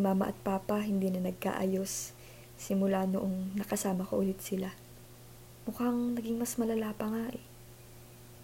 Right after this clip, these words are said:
Sa mga oras na nasa bahay si Papa, natutulog siya sa sopa. Si Mama naman sa kama at ako sa sahig. Nagluluto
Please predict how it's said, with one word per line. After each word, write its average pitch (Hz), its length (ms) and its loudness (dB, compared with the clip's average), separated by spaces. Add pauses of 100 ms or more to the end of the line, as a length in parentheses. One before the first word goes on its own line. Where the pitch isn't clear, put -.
(160)
Sa 202 160 2
mga 196 240 4
oras 208 320 4
na 202 160 2
nasa 196 160 0
bahay 202 320 4
si 208 160 2
Papa, 190 400 -2 (560)
natutulog 202 560 4
siya 196 240 -2
sa - 80 -4
sopa. 190 400 -2 (640)
Si - 160 -6
Mama 202 320 4
naman 196 480 4
sa - 80 -8
kama 180 480 -2 (640)
at 202 160 -2
ako 190 320 0 (400)
sa - 160 -4
sahig. 190 400 2 (1040)
Nagluluto 233 480 4